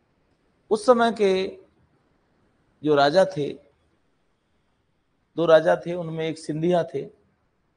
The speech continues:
तो उन्होंने अंग्रेजों को support किया। और वो उस समय जो आज़ादी मिलने वाली थी एटीन फिफ्टी सेवन में,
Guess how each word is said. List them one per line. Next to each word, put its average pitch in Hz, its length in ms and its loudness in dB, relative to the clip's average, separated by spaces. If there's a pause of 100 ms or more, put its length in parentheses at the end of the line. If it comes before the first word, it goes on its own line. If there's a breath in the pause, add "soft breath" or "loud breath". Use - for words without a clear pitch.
(640)
तो 208 60 -4
उन्होंने 226 420 0
अंग्रेजों 185 400 -2
को 190 80 -6
support 151 440 -6
किया। - 280 -16 (1400)
और 214 160 4
वो 180 220 -2 (1080)
उस 220 200 -2
समय 185 360 0
जो 170 140 -4
आज़ादी 165 420 0
मिलने 160 300 -6
वाली 127 280 -6
थी 135 320 -14 (920)
एटीन 180 320 -6
फिफ्टी 165 280 -10
सेवन 180 420 -2
में, 120 280 -12